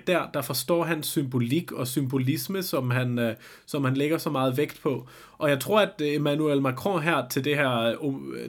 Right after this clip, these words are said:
det her efterhånden meget berygtede billede fra, fra sidste uge, bare har taget ved lære, øh, af Trump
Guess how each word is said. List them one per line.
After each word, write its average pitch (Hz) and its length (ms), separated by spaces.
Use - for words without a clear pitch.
det 143 80
her 131 300
efterhånden 131 440
meget 131 260
berygtede 165 520
billede 156 440
fra, 127 260
fra 131 180
sidste 165 380
uge, 170 220
bare 165 140
har 175 160
taget 160 260
ved 165 80
lære, 151 520
øh, 135 360
af 151 100
Trump 143 400